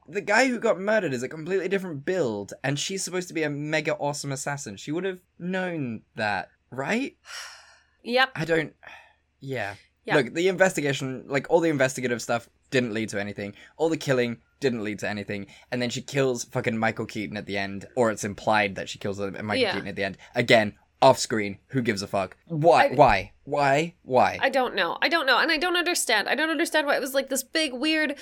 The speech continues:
Speaker 2: complicated thing when it's like, all I wanted, I just wanted to see Maggie Q kicking ass
Speaker 1: Mm-hmm.
Speaker 2: in Vietnam.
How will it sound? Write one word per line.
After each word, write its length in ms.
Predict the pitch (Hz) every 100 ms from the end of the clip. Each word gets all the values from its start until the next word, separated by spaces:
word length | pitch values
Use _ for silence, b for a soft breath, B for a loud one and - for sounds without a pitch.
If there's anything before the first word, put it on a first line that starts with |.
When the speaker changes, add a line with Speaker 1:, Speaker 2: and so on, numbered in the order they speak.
| B B B
Speaker 2:
complicated 1000 | - 302 294 302 285 294 277 277 269 269 269 B - -
thing 500 | 320 202 214 302 349 _ _ _
when 160 | 285
it's 160 | 277 269
like, 180 | 285 277 - _ -
all 240 | 294 370
I 120 | 370
wanted, 420 | 339 294 247 208 -
I 80 | -
just 280 | 240 330 339
wanted 200 | 359 320
to 80 | 320
see 300 | 302 285 247
Maggie 400 | 240 247 277 294
Q 500 | - 302 247 214 277 -
kicking 360 | 339 349 330
ass 520 | 226 208 311 - - - _
Speaker 1:
Mm-hmm. 260 | 135 120 104 - -
Speaker 2:
in 160 | 311
Vietnam. 680 | 285 330 - 339 233 170 196